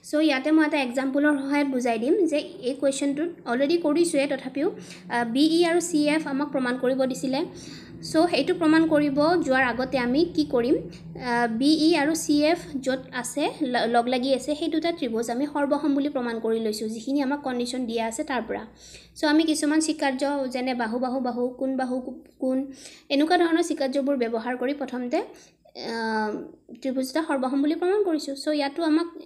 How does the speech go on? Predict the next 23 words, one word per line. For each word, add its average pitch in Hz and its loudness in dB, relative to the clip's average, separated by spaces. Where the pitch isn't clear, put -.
এইখিনি 285 0
নাইণ্টি 254 0
ডিগ্ৰী, 277 -2
এই 233 -2
দুটা 285 -2
কোণ 294 0
নাইণ্টি 254 0
ডিগ্ৰী, 269 -2
এই 254 2
দুটা 285 0
কোণ 294 0
সাধাৰণ 262 0
কোণ 277 0
আৰু 269 -2
এই 254 0
দুডাল 269 0
বাহু 262 0
সমান 269 2
বুলি 294 2
দি 233 -2
থোৱা 240 -2
আছিলে 233 -2
কুৱেশ্যনটোত। 240 -4